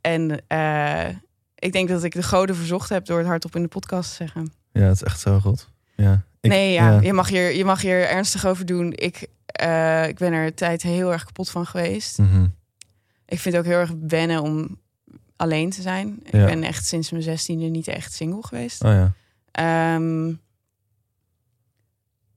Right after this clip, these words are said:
Speaker 1: dus ja, ik sta er nu even, het voelt alsof ik er helemaal alleen voor sta,
Speaker 2: Mhm.
Speaker 1: ineens.
Speaker 2: Mhm.
Speaker 1: En ik wilde bij deze ook een oproepje doen aan mensen die de podcast luisteren, om me vooral in een e-mail uit te leggen,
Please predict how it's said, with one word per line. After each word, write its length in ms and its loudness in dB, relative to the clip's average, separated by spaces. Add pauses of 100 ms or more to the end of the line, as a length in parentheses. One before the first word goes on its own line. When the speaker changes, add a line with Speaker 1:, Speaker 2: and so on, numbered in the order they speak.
(100)
Speaker 1:
dus 160 -2
ja, 340 0 (280)
ik 140 -6
sta 220 2
er 100 2
nu 140 0
even, 220 -4
het 100 -10
voelt 160 -6
alsof 220 -6
ik 80 -14
er 80 2
helemaal 220 0
alleen 260 -2
voor 440 -6
sta, 320 -4
Speaker 2:
Mhm. 100 -8 (120)
Speaker 1:
ineens. 560 4 (280)
Speaker 2:
Mhm. 180 4 (440)
Speaker 1:
En 580 -2 (1400)
ik 160 -14
wilde 280 2
bij 180 2
deze 300 0
ook 100 -6
een 60 0
oproepje 400 -8
doen 200 -2
aan 160 -2
mensen 320 -4
die 80 -4
de 80 -4
podcast 420 -8
luisteren, 400 -6
om 140 -6
me 140 -4
vooral 300 -2
in 60 0
een 140 -2
e-mail 260 -2
uit 180 -4
te 80 -16
leggen, 380 -10